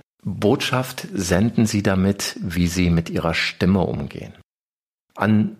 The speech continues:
Ihrer Stimme wird Ihr Gegenüber unter anderem auch messen, wie selbstsicher Sie sind, und das zahlt wiederum auf die Kompetenz sehr stark ein.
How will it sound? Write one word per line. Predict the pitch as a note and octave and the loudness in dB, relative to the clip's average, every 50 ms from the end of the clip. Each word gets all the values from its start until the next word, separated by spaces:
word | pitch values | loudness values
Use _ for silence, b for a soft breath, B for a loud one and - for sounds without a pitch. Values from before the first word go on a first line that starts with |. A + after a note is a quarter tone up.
| _ - - | _ -6 -2
Ihrer | G#2+ F#2+ F#2+ F#2 | 0 0 2 2
Stimme | - - - - - - - C3+ C#3+ A#2 G2 G2 B2+ C3+ C#3+ - | 2 0 0 -2 0 0 2 4 4 4 4 4 2 0 -2 -2
wird | G#2 G2 G2+ G#2 G#2 - | -2 0 0 0 0 -2
Ihr | - - F#2 | -4 -4 -4
Gegenüber | - - F#2+ F2 - F2+ - - - G2+ G#2 A#2+ A2+ - - | -4 -4 -6 -4 -2 -4 -4 -2 0 0 2 2 2 2 0
unter | F#2+ F2 - C#2 | 0 0 0 -2
anderem | - D2 E2+ E2+ - D#2+ D#2 - - - | 0 0 0 0 0 -2 -2 -4 -6 -6
auch | - - D#2+ F#2 G#2 - - - | -2 0 0 0 0 -2 -2 0
messen, | G2+ G#2+ A#2 - - - A2+ A#2+ C3+ C3 B B B B B B _ | 0 0 0 -2 -2 -2 0 0 0 0 B B B B B B _
wie | - G2 E2 D#2 F#2 F#2 F#2+ G2 G2 G2+ B B B B _ | -4 -2 0 2 2 4 4 4 2 0 B B B B _
selbstsicher | - - F2 D#2+ E2 D#2+ G#2 A2+ - - - - - A#2+ - - A#2+ A#2+ | -8 -6 -2 0 2 2 2 2 -2 -4 -4 -2 -2 -2 0 2 2 0
Sie | A#2 A#2+ A2+ A2+ | 2 0 -2 0
sind, | A2+ A#2 A#2+ C#3+ F3+ F#3 - - B B B B B B - | 2 2 4 4 2 0 -2 -6 B B B B B B -4
und | - F2 E2+ E2 - | -2 -2 -2 0 0
das | E2+ D#2 - - - - - | 0 0 0 -2 -4 -4 -4
zahlt | - G2+ G2 G2 G2 - - | -2 -2 -2 -2 -4 -4 -4
wiederum | - F#2 E2+ D#2+ - E2 E2 D#2+ | -2 -2 -2 -2 0 0 0 0
auf | - - D#2+ - - | -2 -4 -8 -10 -8
die | D#2+ | -8
Kompetenz | - - F2 E2+ - G2+ - - D2 C#2 C#2 - - | -6 -4 -2 -2 0 0 0 0 -2 -2 -4 -4 -6
sehr | - A#1 - | -6 -6 -6
stark | - - - - - - - - | -6 -6 -6 -8 -8 -12 -14 -14
ein. | - - | -14 -14